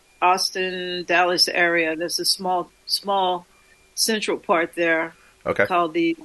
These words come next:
Speaker 1: uh, Brazos Valley. So, yeah, that's pretty much where I, I spent most of my time.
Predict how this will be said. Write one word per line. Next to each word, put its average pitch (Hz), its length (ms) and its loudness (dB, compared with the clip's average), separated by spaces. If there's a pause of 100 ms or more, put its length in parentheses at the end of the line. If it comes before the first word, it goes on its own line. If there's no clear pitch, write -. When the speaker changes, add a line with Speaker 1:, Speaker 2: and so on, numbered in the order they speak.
(420)
Speaker 1:
uh, 156 380 -4 (220)
Brazos 170 420 0
Valley. 156 480 -2
So, 151 280 -6
yeah, 156 420 -4 (260)
that's 165 160 -10
pretty 170 260 -10
much 156 280 -10
where 156 160 -4
I, 151 280 -4
I 151 40 -10
spent - 300 -8
most 156 260 -10
of 139 60 -16
my 135 80 -14
time. 156 380 -10